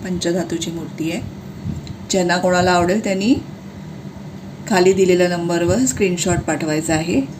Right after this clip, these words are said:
रेटसाठी. ठीक आहे, हे एक बाप्पा आहेत आपले.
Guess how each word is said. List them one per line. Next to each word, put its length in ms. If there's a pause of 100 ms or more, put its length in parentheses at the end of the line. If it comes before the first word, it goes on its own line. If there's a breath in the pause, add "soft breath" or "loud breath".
(300)
रेटसाठी. 640 (1040)
ठीक 180
आहे, 100 (840 loud breath)
हे 100
एक 280
बाप्पा 300
आहेत 120
आपले. 300